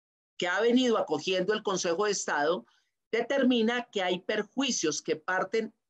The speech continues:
de circunstancias inexistentes al momento del daño, pero que se espera existan en el futuro. Este es uno de los ejemplos.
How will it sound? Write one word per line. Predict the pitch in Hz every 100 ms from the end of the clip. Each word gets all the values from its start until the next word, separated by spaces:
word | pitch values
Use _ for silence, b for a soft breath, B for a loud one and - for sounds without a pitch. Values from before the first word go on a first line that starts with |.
| _
de | - 196
circunstancias | 185 196 175 - 175 - 196 190 226 -
inexistentes | - 214 208 202 - 180 - 254 302 277 165
al | 151
momento | 147 143 151 160 208
del | 196
daño, | 165 165 208 202
pero | 214 190 175
que | 175
se | 156
espera | 147 - 165 156 180 - -
existan | 147 - 214 185 - 135
en | 131
el | 120
futuro. | - - _ _ _ _ _ _ _ _ _ -
Este | 226 226
es | 240
uno | 240 233
de | 226
los | 214 208
ejemplos. | 214 269 202 -